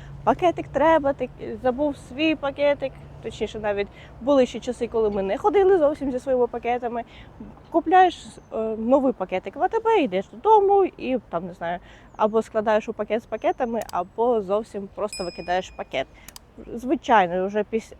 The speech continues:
перед Великою війною вже була якась культура ходити зі своїми пакетами, але все ж таки в нас це нормально було купити новий пакет прямо на касі. Тут же в Німеччині ти йдеш зі своїм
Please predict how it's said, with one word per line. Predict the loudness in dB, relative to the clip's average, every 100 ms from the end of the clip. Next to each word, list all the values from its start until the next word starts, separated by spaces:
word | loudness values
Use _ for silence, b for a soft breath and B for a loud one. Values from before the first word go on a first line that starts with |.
| -20 -2
перед | 2 2 2 -2
Великою | -6 -2 -4 -4 -4 -4 -6
війною | -8 -8 -8 -8 -14 b b -14
вже | -2 -2
була | 0 2 4 4
якась | 4 2 -2
культура | -2 -4 0 2 2
ходити | 0 -2 -2 -2
зі | -8
своїми | -4 -2 0 -2 -4
пакетами, | -8 -4 -2 -2 -4 -4
але | -2 0 0 0
все | -4 -8 -12
ж | -12
таки | -6 -4 -4 B -14
в | -8 0
нас | 0 0 -4
це | -4
нормально | -4 -4 -2 0 0 0 0
було | -2 -2 -2
купити | -2 0 0 -2
новий | -8 -8
пакет | -8 -10 -2 -2 -2 2
прямо | 2 2 -2
на | -10 -4
касі. | -2 -2 -10 -18 -2
Тут | 0 4
же | 4
в | 6
Німеччині | 6 4 2 0 -4 -4 B B -2
ти | 0
йдеш | 4 4 2
зі |
своїм | -4 -4 -2 -2